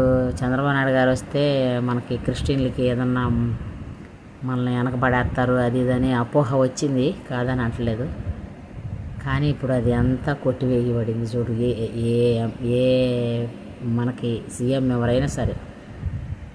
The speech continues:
అందరూ క్రిస్టియన్ గౌరవిస్తారు, ముస్లిమ్స్ గౌరవిస్తారు, హిందువులు హిందువులు గౌరవించుకుంటారు. ఎవరైనా సరే ముగ్గురు ఒకేలాగా చూసుకుంటారు వాళ్ళు. ఎందుకంటే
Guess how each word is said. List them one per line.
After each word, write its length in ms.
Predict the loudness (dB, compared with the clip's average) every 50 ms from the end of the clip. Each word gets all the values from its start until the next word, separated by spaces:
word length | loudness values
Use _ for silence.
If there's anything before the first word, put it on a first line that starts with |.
| -14 -10 -6 -4
అందరూ 280 | -2 0 2 2 2
క్రిస్టియన్ 460 | 0 0 -2 -4 -4 -2 -2 -2 0 0
గౌరవిస్తారు, 800 | 2 2 4 4 4 2 0 -2 -4 -2 0 2 2 4 4 2
ముస్లిమ్స్ 480 | 2 0 0 0 0 -2 -2 -2 -2
గౌరవిస్తారు, 560 | 0 2 2 2 4 2 0 0 -2 -2 -2
హిందువులు 400 | 0 0 0 2 2 4 2 2
హిందువులు 360 | 2 2 2 2 2 2 2 0
గౌరవించుకుంటారు. 1400 | 0 0 -2 -2 0 0 0 0 -2 -6 -8 -8 -6 -6 -6 -6 -10 -10 -12 -12 -12 -12 -10 -8 -6 -4 -2
ఎవరైనా 420 | 0 0 2 2 2 2 2 0 0
సరే 160 | 0 0 0
ముగ్గురు 580 | 0 0 0 0 0 0 2 2 2 2 0 -2 -4 -8 -10
ఒకేలాగా 500 | -8 -4 -2 0 2 2 2 0 0 -2 -2
చూసుకుంటారు 480 | -4 -4 -6 -8 -8 -8 -6 -6 -6
వాళ్ళు. 180 | -6 -8 -8 -10 -12 -16 -20 -20 -16 -16 -14 -12 -10 -8 -6 -6 -6 -4 -4 -2
ఎందుకంటే 580 | 0 0 0 -2 -2 -2 0 0 0 0 0